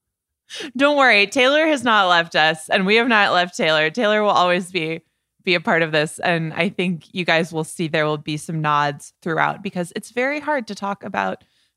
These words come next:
uh, the state of contemporary pop music without talking about Taylor Swift. But we are here because we are going to, for our next series of episodes, contend with Adele, who released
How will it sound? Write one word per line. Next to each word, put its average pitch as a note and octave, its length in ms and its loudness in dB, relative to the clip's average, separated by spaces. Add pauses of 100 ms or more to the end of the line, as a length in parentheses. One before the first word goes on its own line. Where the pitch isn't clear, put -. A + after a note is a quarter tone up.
(100)
uh, F#3 220 0
the F#3 100 -8
state G3+ 380 -6
of F#3 260 -4
contemporary F#3 480 -6
pop G#3+ 220 -10
music D#3+ 320 -14
without D#3+ 240 -4
talking D#3 240 -10
about D#3 200 -8
Taylor D3+ 220 -8
Swift. E3+ 340 -6 (320)
But F#3 760 0 (960)
we B3 260 -4
are B3+ 200 6
here A#3 280 2
because F#3 880 0
we F#3+ 240 0
are A3+ 160 2
going F3+ 380 -2
to, F#3 340 -2
for E3+ 220 -4
our E3+ 120 0
next - 640 -6 (300)
series G3 440 0
of F#3 60 -2
episodes, E3 640 -2 (200)
contend G#3 460 0
with F3+ 380 0
Adele, G3+ 580 2
who G3 380 2
released F3+ 800 -4